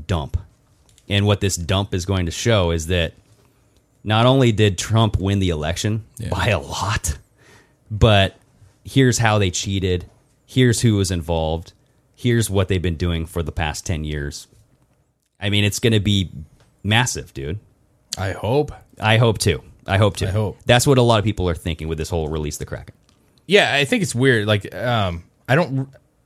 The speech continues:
Speaker 2: it's a weird, for me, I feel like it has to be deeper than that.
Speaker 1: It has to be.
Speaker 2: Because, like, Kraken, like, other than
Speaker 1: Mm.
Speaker 2: having a,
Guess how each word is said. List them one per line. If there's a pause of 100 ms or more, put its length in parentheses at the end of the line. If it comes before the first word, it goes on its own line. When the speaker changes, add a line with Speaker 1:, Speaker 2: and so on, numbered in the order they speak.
(220)
Speaker 2:
it's
a
weird,
for
me,
I
feel
like
it
has
to
be
deeper
than
that. (220)
Speaker 1:
It
has
to
be.
Speaker 2:
Because,
like, (120)
Kraken, (160)
like, (320)
other
than
Speaker 1:
Mm.
Speaker 2:
having
a,